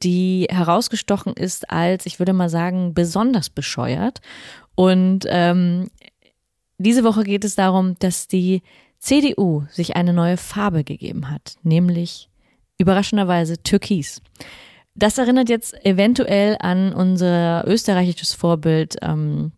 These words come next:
Sebastian Kurz, der, äh, mit der Liste Kurz auch mit diesem neuen Türkis auch eine neue konservative Partei gegründet hat. Und die C D U wird sich vielleicht gedacht haben,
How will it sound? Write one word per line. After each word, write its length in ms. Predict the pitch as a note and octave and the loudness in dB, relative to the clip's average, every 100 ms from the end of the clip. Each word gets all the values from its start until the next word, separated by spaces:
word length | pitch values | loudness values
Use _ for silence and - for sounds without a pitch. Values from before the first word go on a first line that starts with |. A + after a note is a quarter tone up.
| _ _ _ - - - | _ _ _ -20 -18 -6
Sebastian 540 | F3 E3+ E3 - E3+ - | -4 -2 -2 -2 -2 -2
Kurz, 580 | - F#3 A3 D#4 - - | 0 2 4 0 -8 -8
der, 500 | F3 D#3+ D#3+ D#3+ - | -4 -2 0 -2 -2
äh, 100 | E3 | -4
mit 220 | D#3 D#3+ | -4 -4
der 80 | D#3+ | -4
Liste 300 | F#3 - F3+ | -4 -4 -8
Kurz 400 | - F3+ F3+ - | -4 -4 -4 -6
auch 360 | - - F#3 F3 | -4 -2 -4 -6
mit 120 | D#3+ | -6
diesem 220 | D#3+ D#3+ | -6 -4
neuen 300 | D#3+ F3 F3+ - - - - | -2 -2 -4 -8 -20 -16 -4
Türkis 720 | G3+ - - A3 B3 A#3+ - - - - | -2 -2 0 2 2 0 -8 -16 -16 -2
auch 160 | E3+ F#3+ | 0 2
eine 220 | F#3 F#3 | 2 2
neue 240 | F3+ F#3 | 2 0
konservative 640 | - F#3+ G3+ F#3 - F3+ F3 | 0 0 0 0 0 -2 -2
Partei 320 | F3+ E3 E3+ | -2 0 -2
gegründet 480 | D#3 D3+ G3+ A3+ G#3+ | -2 0 2 2 0
hat. 160 | G#3 | 0
Und 180 | F#3+ E3 | 0 0
die 140 | F3+ | -2
C 180 | - F#3 | -2 -2
D 160 | F3 F3 | 0 0
U 240 | G3 B3 | 0 0
wird 180 | G#3 A3 | 0 -2
sich 220 | - - | -4 -8
vielleicht 380 | - E3+ E3+ - | -4 -2 -2 -4
gedacht 400 | F3+ E3+ F3+ - | -4 -2 -4 -4
haben, 400 | F3 E3+ E3+ | -2 0 0